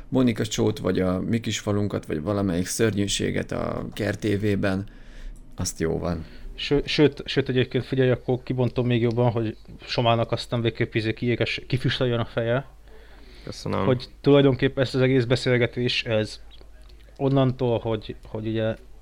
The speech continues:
Speaker 2: állami pénzen lehet mindent kritizálni, hogyha állami pénzt kapsz meg minden, erre lehet azt is mondani, hogy ez azért van egyébként így,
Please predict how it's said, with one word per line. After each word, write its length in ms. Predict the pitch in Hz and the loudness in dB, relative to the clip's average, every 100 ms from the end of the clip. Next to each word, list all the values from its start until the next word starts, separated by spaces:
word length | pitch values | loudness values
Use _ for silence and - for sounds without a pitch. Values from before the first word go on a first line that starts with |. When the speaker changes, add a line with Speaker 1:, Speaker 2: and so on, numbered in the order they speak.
| - - | -20 -2
Speaker 2:
állami 320 | 123 139 131 | 4 6 6
pénzen 340 | 127 135 123 123 | 6 4 4 6
lehet 220 | 123 120 | 4 4
mindent 260 | 127 117 | 2 0
kritizálni, 440 | 107 113 120 113 113 | -2 -2 0 2 0
hogyha 200 | 110 110 | -2 0
állami 240 | 117 113 | 0 0
pénzt 280 | 107 104 101 | -2 -6 -6
kapsz 240 | - 120 - | -2 -2 -2
meg 120 | 107 | -4
minden, 340 | 104 113 131 | -2 0 0
erre 180 | 127 117 | 2 4
lehet 220 | 123 120 | 4 4
azt 200 | 120 - | 2 -2
is 140 | 113 - | -4 -4
mondani, 380 | 107 104 117 | -4 -4 -4
hogy 260 | 135 110 110 - | -4 -4 -6 -8
ez 120 | 101 | -8
azért 360 | - 123 131 123 | 0 4 6 4
van 120 | 117 | 2
egyébként 480 | 104 101 - 107 95 | 0 -2 -4 -6 -4
így, 280 | 104 156 | -4 -4